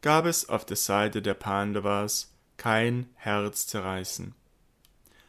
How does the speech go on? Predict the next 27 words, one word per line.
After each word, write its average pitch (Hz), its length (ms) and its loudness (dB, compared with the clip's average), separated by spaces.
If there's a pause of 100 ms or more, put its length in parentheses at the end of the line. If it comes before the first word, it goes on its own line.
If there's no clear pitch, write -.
(160)
Vorkommnisse 110 1120 0
dieser 143 440 -4
Art 107 520 0 (340)
werden 135 560 0
nicht - 360 -4
erwähnt, 98 600 -4 (600)
doch 135 180 -2
in 139 200 0
diesem 165 440 0
Vers 101 560 2
wird 110 320 -2
gesagt, - 720 -2 (400)
dass - 160 -8
die 98 120 -8
Herzen 131 640 0
der 127 100 0
Söhne 104 500 0
Dhritarashtras 104 1300 -4 (380)
von 107 220 -4
den 101 260 -4
Klängen 101 600 -2 (140)
zerrissen 110 520 -2
wurden, 101 440 -4 (580)
die 113 100 6
auf 104 140 2
der 85 140 -4
Seite 104 800 0